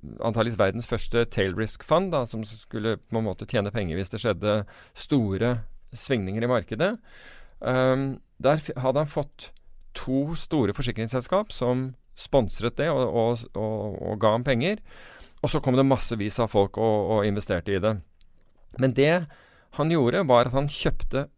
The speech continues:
hver eneste dag kjøpte han opsjoner. Og det er klart, i en, og dette var da i en forha-, i en, en periode hvor det, hvor det ble roligere og roligere i markedet. Så opsjonene han kjøpte ble mindre og mindre verdt fordi volatiliteten falt. Men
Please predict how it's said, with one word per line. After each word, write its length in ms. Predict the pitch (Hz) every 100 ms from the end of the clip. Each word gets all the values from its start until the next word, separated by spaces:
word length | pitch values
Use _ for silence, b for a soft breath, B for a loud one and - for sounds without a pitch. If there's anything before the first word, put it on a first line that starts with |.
| _ _
hver 220 | 110 123 139
eneste 220 | 104 101
dag 100 | 120
kjøpte 300 | - 117 98
han 100 | 92
opsjoner. 400 | 87 95 85 98 - b b b b b b b b b b _
Og 80 | 139
det 60 |
er 60 | 151
klart, 160 | 139 147
i 60 | 143
en, 160 | 151 -
og 140 | 151 156
dette 240 | 156 151
var 140 | 131 139
da 60 | 117
i 60 | 120
en 140 | 131 147 143 -
forha-, 540 | - - 147 131 120 82
i 220 | 139 135 -
en, 220 | 135 139 139 -
en 160 | 127 127
periode 460 | 139 147 117 139
hvor 80 | 131
det, 80 | 135 127 -
hvor 160 | 113 131
det 80 | 135 123
ble 140 | 139 139
roligere 400 | 139 107 117 139
og 80 | 131
roligere 240 | 98 120
i 40 | 139
markedet. 400 | 123 - 170 240 - b b
Så 220 | - -
opsjonene 720 | - - - 117 113 131 180 196
han 160 | 147
kjøpte 400 | 156 151 135 147
ble 140 | 123 131
mindre 240 | 117 107
og 80 | 127
mindre 220 | 117 113 123
verdt 160 | 147
fordi 160 | 127 110
volatiliteten 640 | 113 107 110 107 92 113
falt. 380 | 110 170 233 - B B B
Men 240 | 127 139